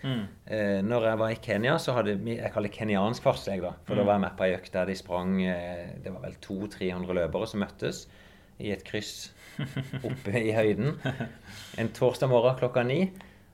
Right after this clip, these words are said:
Speaker 2: Eh, og, og da summa de rundt litt, og da var det to minutter innsats,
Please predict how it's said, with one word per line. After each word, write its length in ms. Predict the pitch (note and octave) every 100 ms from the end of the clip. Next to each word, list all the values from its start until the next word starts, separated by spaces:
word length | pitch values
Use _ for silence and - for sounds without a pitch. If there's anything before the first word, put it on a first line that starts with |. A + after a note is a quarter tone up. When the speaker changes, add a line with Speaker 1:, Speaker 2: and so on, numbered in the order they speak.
| -
Speaker 2:
Eh, 460 | A2 G#2+ G2 F#2+ F2+ - - - - - -
og, 600 | C3 C3+ C3+ A#2 A2 G2
og 140 | B2+ A#2+
da 200 | B2 B2
summa 360 | - A#2+ A2+
de 100 | A2 A2
rundt 220 | C3 C3+
litt, 240 | E3 -
og 100 | B2+
da 80 | A#2+
var 180 | A2+ G#2
det 440 | G#2+ G#2 G2 F#2+ F2+ -
to 180 | - C3
minutter 320 | B2+ A#2+ A#2+
innsats, 560 | G#2+ G2+ C3 E3 - -